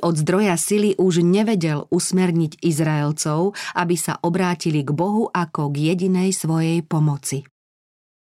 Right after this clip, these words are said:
Desivá predpoveď sa teda naozaj naplňala.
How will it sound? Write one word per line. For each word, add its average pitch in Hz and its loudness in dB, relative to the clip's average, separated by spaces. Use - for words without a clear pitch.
Desivá 196 2
predpoveď 240 -2
sa 220 -2
teda 190 2
naozaj 180 4
naplňala. 139 -2